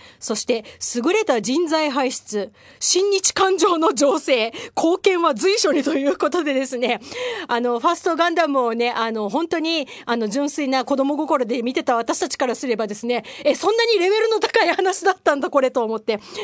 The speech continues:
びっくりしてるんですけれども、ちなみに特集の二本目の柱は、仮説二、企業も日本もガンダムが変えられる。政府主導のガンダム特区計画の全貌。今なお市場は拡大。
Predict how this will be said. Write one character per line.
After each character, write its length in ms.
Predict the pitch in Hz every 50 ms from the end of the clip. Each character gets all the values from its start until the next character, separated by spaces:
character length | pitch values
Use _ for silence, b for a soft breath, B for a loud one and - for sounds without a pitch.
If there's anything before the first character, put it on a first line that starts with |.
| 349 B
び 100 | 294 277
っ 40 | -
く 140 | - 330
り 100 | 311 294
し 80 | 285 -
て 100 | - 262
る 120 | 247 233
ん 60 | 226 214
で 120 | 208 202
す 120 | 208 -
け 140 | - 226 202
れ 80 | 202 196
ど 120 | 214 220
も、 160 | 247 277 262 - B B B B B
ち 100 | B 508 392
な 120 | 427 440
み 100 | 427 427
に 60 | 392
特 200 | - - 359 -
集 160 | - - 403 359
の 100 | 320 285
二 120 | 269 294
本 160 | 269 302 320
目 100 | 311 302
の 120 | 277 226 220
柱 340 | 233 220 - 262 226 196
は、 200 | 208 254 277 262 - B B B B B
仮 160 | - 247 240
説 280 | - 392 381 - 381
二、 260 | 359 359 370 339 - - B B B B B B B B B B
企 200 | - - 415 403 480
業 160 | 466 403 349
も 140 | 277 247 233
日 140 | 247 262 262
本 240 | 269 302 294 254
も 240 | 226 214 202 202 - - 180
ガ 120 | 175 247 320 480
ン 80 | 480
ダ 100 | 427 403
ム 100 | 330 277
が 120 | 240 277 - -
変 140 | 269 240
え 40 | 220
ら 120 | 214 208 202
れ 120 | 202 190
る。 160 | 190 190 - _ _ b b b b b b b b
政 360 | b - - - 349 359 349
府 100 | - 370
主 160 | 339 - 349 311
導 240 | 262 285 277 269 254
の 240 | 247 240 233 226 -
ガ 180 | 170 - 240 277
ン 80 | 381 403
ダ 120 | 415 427
ム 120 | 427 427
特 240 | 427 440 440 415 - -
区 140 | - 415 403
計 200 | - 403 403 381
画 220 | - 311 - 330 311
の 120 | 320 311
全 260 | 254 294 294 294 269
貌。 300 | 240 254 233 220 214 - b b b b b b b b b b b b b b b b b b b b b b b b -
今 200 | 302 392 453 440
な 100 | 392 339
お 80 | 277 269
市 160 | - - 285
場 200 | 208 262 254 254
は 100 | 247 214
拡 220 | 233 240 220 269 226
大。 260 | 220 214 208 208